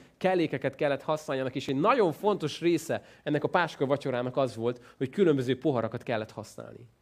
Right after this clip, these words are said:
És volt egy pohár, amit senki nem akart kiinni. A keserű pohár, a fájdalom pohara. Azért nem akarták kiinni, mert keserű és fájdalmas volt az íze. Mindenki az utolsóra vágyott, ami a dicsőség pohara.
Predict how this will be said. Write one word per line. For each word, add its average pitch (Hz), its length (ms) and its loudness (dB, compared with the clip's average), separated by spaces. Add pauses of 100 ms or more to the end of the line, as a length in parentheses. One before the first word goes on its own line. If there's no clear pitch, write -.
(920)
És - 140 -10
volt 240 200 6
egy 165 120 2
pohár, 143 500 4 (400)
amit 151 200 0
senki 196 240 0
nem 160 120 2
akart 135 260 0
kiinni. 104 500 -6 (440)
A - 120 -10
keserű 139 400 -2
pohár, 101 380 -6
a 104 40 -10
fájdalom 147 580 0
pohara. 101 420 -8 (400)
Azért 240 260 0
nem 220 100 2
akarták 208 320 2
kiinni, 214 200 0
mert 196 160 2
keserű 120 380 -2
és 123 120 -4
fájdalmas 110 460 -2
volt 123 180 -6
az 120 140 -4
íze. - 380 -12 (480)
Mindenki 233 440 8
az 175 120 8
utolsóra 156 560 6
vágyott, 139 380 2
ami 165 160 6
a 151 60 8
dicsőség 127 680 0
pohara. 101 460 -4